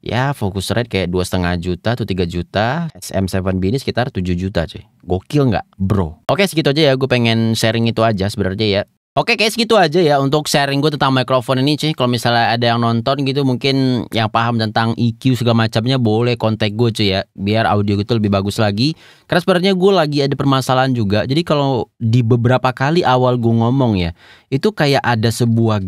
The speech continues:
gate yang ngebuka tiba-tiba. Jadi kayak ada suara pop up gitu loh, kayak tek, tek gitu.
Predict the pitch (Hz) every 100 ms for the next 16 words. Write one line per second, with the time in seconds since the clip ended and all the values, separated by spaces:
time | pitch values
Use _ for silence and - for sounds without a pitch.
0 | 87 107 139 _ - 107 151 185 156 135
1 | 127 127 120 117 110 107 90 98 104 147
2 | 196 170 135 143 147 143 151 143 139 -
3 | 147 - 175 - 175 190 139 101 104 -
4 | _ - 208 _ _ _ - 208 - 110
5 | 101 85